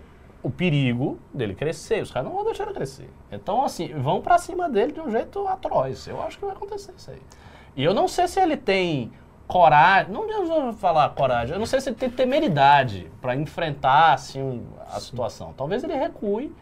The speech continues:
Speaker 1: e queira viver a vida dele, com
Speaker 2: Sim.
Speaker 1: mais tranquilidade.
Speaker 2: Só tem um negócio, tem uma rebelião de paranaense aqui no chat.
Speaker 1: Ah, é?
Speaker 2: É, o tal do Teco Rodrigues falou, "Terra que gente sem sa-,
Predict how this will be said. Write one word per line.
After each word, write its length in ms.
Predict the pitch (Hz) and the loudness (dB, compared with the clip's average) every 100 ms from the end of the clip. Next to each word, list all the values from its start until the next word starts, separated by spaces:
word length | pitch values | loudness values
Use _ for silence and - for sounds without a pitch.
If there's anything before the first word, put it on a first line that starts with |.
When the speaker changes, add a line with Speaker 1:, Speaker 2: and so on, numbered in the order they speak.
| - - | -16 -10
Speaker 1:
e 80 | |
queira 220 | 381 381 381 | -2 0 2
viver 220 | 392 392 | 0 0
a 60 | 381 | 0
vida 200 | 392 381 | -2 0
dele, 440 | 247 185 190 98 | 0 0 -2 -8
com 60 | - | -12
Speaker 2:
Sim. 200 | - 123 | -4 -2
Speaker 1:
mais 260 | 117 127 - | -2 -6 -8
tranquilidade. 440 | 147 175 160 101 | -12 -10 -8 -4
Speaker 2:
Só 140 | - | -2
tem 140 | 254 233 | 0 2
um 20 | |
negócio, 160 | 180 147 | 0 2
tem 80 | 202 | 2
uma 60 | |
rebelião 340 | 185 190 202 190 | 6 6 6 4
de 120 | 180 | 2
paranaense 540 | 175 170 156 156 - | 0 2 0 -2 -4
aqui 120 | 143 156 | -6 -4
no 80 | |
chat. 560 | 135 - 139 147 - - | -4 -4 -4 -4 -4 10
Speaker 1:
Ah, 220 | 165 180 | 12 12
é? 240 | 170 359 - | 12 10 8
Speaker 2:
É, 160 | 156 151 | 2 4
o 120 | 160 | 4
tal 160 | 160 180 | 4 4
do 80 | |
Teco 280 | 156 180 175 | 4 2 4
Rodrigues 340 | 170 151 160 147 | 2 2 0 0
falou, 320 | 175 143 - - - - | 2 2 2 -8 -20 0
"Terra 240 | 240 226 | 4 4
que 120 | - 202 | 4 2
gente 180 | 226 208 | 2 2
sem 180 | 214 | 0
sa-, 240 | 180 - | 0 -2